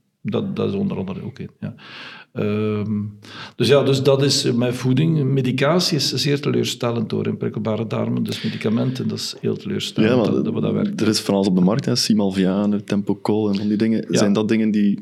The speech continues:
Speaker 1: Ja.
Speaker 2: bewezen werkzaam zijn?
Speaker 1: Si-, Simalviane heeft, eh, heeft eigenlijk een tweetal mooie studies. En uiteindelijk, dat is ook het systeem van de gas proberen wat kleiner volume te laten doen. Dus
Speaker 2: Oké.
Speaker 1: dat is eigenlijk simeticone die erin zit. In die simalviane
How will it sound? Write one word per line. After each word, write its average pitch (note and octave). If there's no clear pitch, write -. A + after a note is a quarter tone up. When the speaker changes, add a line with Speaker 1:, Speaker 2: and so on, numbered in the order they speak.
Speaker 1:
Ja. C3
Speaker 2:
bewezen A#2+
werkzaam D3+
zijn? D#3
Speaker 1:
Si-, -
Simalviane B2
heeft, F3
eh, D#3
heeft D3+
eigenlijk D#3+
een -
tweetal D3
mooie C#3
studies. E3
En C3+
uiteindelijk, D3+
dat D3+
is C#3
ook D#3
het D3+
systeem D3+
van C3
de A#2+
gas C#3
proberen B2+
wat A#2
kleiner C3+
volume B2+
te B2
laten G#2+
doen. G#2
Dus A#2+
Speaker 2:
Oké. A#2
Speaker 1:
dat B2
is A#2
eigenlijk C3+
simeticone A#2+
die A2+
erin G#2+
zit. G#2
In A2+
die A2+
simalviane A#2